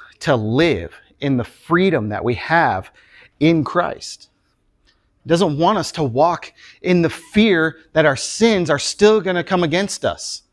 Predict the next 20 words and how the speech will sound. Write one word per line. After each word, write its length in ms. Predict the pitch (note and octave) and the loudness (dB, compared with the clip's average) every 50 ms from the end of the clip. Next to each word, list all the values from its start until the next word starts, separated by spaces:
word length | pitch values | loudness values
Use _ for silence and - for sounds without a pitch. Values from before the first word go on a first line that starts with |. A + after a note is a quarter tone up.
| _ _ _ _ _ _ _ _ _ _ | _ _ _ _ _ _ _ _ _ _
Will 220 | - B2+ D3+ E3 | 0 2 2 4
you 120 | F3 E3+ E3 | 4 0 -2
continue 440 | - E3 D3 - F#3 F#3+ G#3 A#3 A3+ | -2 -4 -2 0 2 2 2 2 -2
to 80 | A#3 | -4
sin? 320 | - - F3 B2+ G#2 G2 - - | -6 -4 -4 -4 -4 -6 -4 0
Absolutely. 720 | C3+ D#3 D#3+ - - - F3+ E3 C#3 A2 E2+ E2 F2+ F2 - _ _ _ _ _ _ _ _ _ _ _ _ | 0 0 0 0 -2 -2 0 0 0 0 -2 -6 -12 -14 -14 _ _ _ _ _ _ _ _ _ _ _ _
Okay? 260 | - C3 C#3 C#3+ C#3+ _ _ _ | -2 -2 -2 -2 -4 _ _ _
But 200 | C#3+ D3 D3 - | -2 -2 -2 0
you 100 | - D3+ | 0 0
need 460 | D3+ D#3 E3+ F3+ G3+ G#3+ A3+ G#3+ E3 - | 0 2 2 2 2 2 0 -2 -4 -6
to 100 | - D3+ | -8 -6
do 720 | C3+ C3 C3+ C#3+ C3 D3+ F#3+ A3 G3+ E3 D#3 D#3+ E3 D3+ - _ _ _ _ _ _ _ _ _ _ _ _ _ _ _ _ _ _ _ _ _ _ _ _ _ _ _ _ _ _ _ _ _ _ _ _ | -4 -4 -4 -4 -2 0 2 2 2 2 0 -2 -4 -6 -12 _ _ _ _ _ _ _ _ _ _ _ _ _ _ _ _ _ _ _ _ _ _ _ _ _ _ _ _ _ _ _ _ _ _ _ _
is 180 | - C#3+ - - | -6 -6 -6 -6
trust 400 | - - - G3+ F#3+ - - - | -8 -2 0 0 0 0 -6 -10
him 340 | - D#3 C3 G#2 G#2 G#2 G2+ - _ _ _ _ | -6 -6 -6 -4 -6 -8 -12 -14 _ _ _ _
to 80 | _ - | _ -10
help 240 | G#2 C3+ C#3 - C3 | -6 -6 -6 -4 -4
you 100 | C#3 C3+ | -8 -6
sin 260 | - - C#3 B2 A2+ | -6 -6 -6 -4 -4
less. 520 | A2+ B2 A2+ - - - - - - - | -4 -6 -6 -8 -10 -16 -16 -16 -18 -20